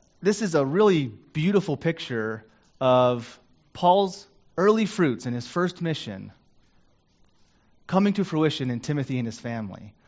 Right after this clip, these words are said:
and then this young man joining him on his second journey. I think that's really neat.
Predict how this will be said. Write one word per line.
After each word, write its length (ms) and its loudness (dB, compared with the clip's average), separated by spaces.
and 120 -4
then 140 0
this 220 -2
young 220 0
man 360 0
joining 580 -2
him 500 -10
on 120 -2
his 100 -2
second 420 -4
journey. 440 -10
I 100 -4
think 160 -4
that's 220 -6
really 300 -6
neat. 360 -10